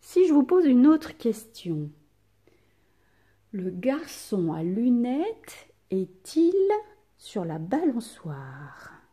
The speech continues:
Question, phrase question. Le garçon à lunettes est-il sur la balançoire ? Votre réponse ? Faites la phrase comme ici c'est écrit.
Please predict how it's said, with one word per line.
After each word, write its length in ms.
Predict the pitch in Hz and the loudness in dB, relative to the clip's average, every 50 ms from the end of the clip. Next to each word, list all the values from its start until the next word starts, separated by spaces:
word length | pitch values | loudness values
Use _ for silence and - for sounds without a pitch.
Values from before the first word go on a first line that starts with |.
| _ _ _ _ _ _ _ _ _ _ _ | _ _ _ _ _ _ _ _ _ _ _
Question, 560 | - - 349 - - - - - 170 156 156 151 _ _ _ _ _ | -12 -12 -12 -12 -14 -16 -12 -10 -10 -8 -10 -12 _ _ _ _ _
phrase 460 | - - - 269 269 302 311 - - | -20 -16 -10 -8 -6 -6 -8 -8 -8
question. 520 | - 302 285 - - - - - 165 147 143 - _ _ _ _ _ _ _ _ _ _ _ _ _ _ _ _ _ _ _ _ _ _ | -10 -10 -10 -10 -14 -20 -14 -10 -10 -10 -10 -12 _ _ _ _ _ _ _ _ _ _ _ _ _ _ _ _ _ _ _ _ _ _
Le 320 | - 180 160 151 147 147 151 - | -12 -10 -8 -8 -8 -8 -10 -6
garçon 840 | - 262 302 294 - - - - - - - - 185 165 160 156 147 151 156 _ _ | -4 -2 -2 -2 -4 -10 -16 -18 -18 -20 -12 -8 -6 -6 -4 -6 -8 -10 -12 _ _
à 140 | - 170 160 | -16 -14 -12
lunettes 960 | 156 170 208 247 254 240 247 254 339 587 - - _ _ - - - - _ _ _ _ _ _ _ _ _ _ - | -8 -6 0 2 2 2 2 0 -2 -4 -6 -10 _ _ -20 -20 -20 -20 _ _ _ _ _ _ _ _ _ _ -10
est-il 720 | 180 170 170 170 _ _ - - - - 294 277 302 339 370 427 440 427 - - | -10 -10 -10 -12 _ _ -20 -20 -8 -4 0 2 2 4 2 2 -2 -4 -10 -16
sur 260 | _ - - - 175 | _ -20 -16 -14 -12
la 160 | 165 160 160 170 | -10 -10 -10 -10
balançoire ? 1500 | 175 180 190 262 330 381 311 254 226 220 - - - - 175 165 156 151 147 151 165 165 - 165 156 - - _ _ _ _ _ _ _ _ _ _ _ _ _ _ _ _ _ - | -10 -6 -4 -4 -2 0 0 -2 -2 -4 -6 -12 -14 -12 -10 -10 -10 -12 -12 -14 -16 -16 -18 -20 -20 -20 -20 _ _ _ _ _ _ _ _ _ _ _ _ _ _ _ _ _ -12
Votre 260 | 190 180 175 - - | -12 -12 -10 -8 -8
réponse ? 680 | 175 180 180 180 208 220 269 - - - - _ _ _ _ _ _ _ _ _ _ _ _ _ _ _ _ _ _ _ _ _ _ _ _ _ _ _ _ _ _ _ _ _ _ | -6 -6 -6 -4 -4 -4 -4 -4 -6 -12 -20 _ _ _ _ _ _ _ _ _ _ _ _ _ _ _ _ _ _ _ _ _ _ _ _ _ _ _ _ _ _ _ _ _ _
Faites 280 | _ - 226 214 214 - | _ -8 -8 -6 -4 -4
la 120 | 226 220 | -4 -4
phrase 420 | 220 - - - 269 302 349 349 - | -4 -6 -4 -2 0 0 0 -2 -4
comme 260 | - 277 254 247 247 | -2 0 4 4 6
ici 360 | 247 247 - - 285 285 285 | 4 4 2 0 0 0 0
c'est 240 | - - 277 277 269 | 0 0 0 0 0
écrit. 320 | 269 - - 302 311 392 | -2 -4 -4 -2 -2 0